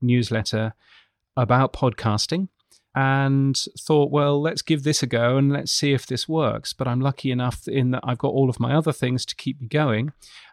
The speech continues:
Um, so let's see if this works, and if I can make any money out of it, then great. Wouldn't that be nice?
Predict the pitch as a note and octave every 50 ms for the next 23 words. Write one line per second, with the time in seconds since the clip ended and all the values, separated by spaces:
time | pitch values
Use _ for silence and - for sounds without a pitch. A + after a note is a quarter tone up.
0 | - - C3 B2+ C3 C3+ C#3 D3 - - D3+ D#3+ E3+ D3 - - D#3+ D3+ C#3+ -
1 | D3 C3+ - - C#3+ C#3 C#3 C3+ - - C#3+ C3+ B2+ - C#3 B2+ - C#3 C#3 C3+
2 | C3+ - D3+ D3+ D#3 D3 C3+ C3 B2+ C3 B2+ C3 C3 - - A#2+ B2+ B2+ - B2+
3 | B2 C3 C3 B2 A2 C3 C#3 D3+ C3 G#2 - - - - C3 B2+ B2+ B2 B2 A#2+
4 | B2 A#2 - - A#2+ A#2 A#2+ C#3 C#3+ A2+ G#2+ - - -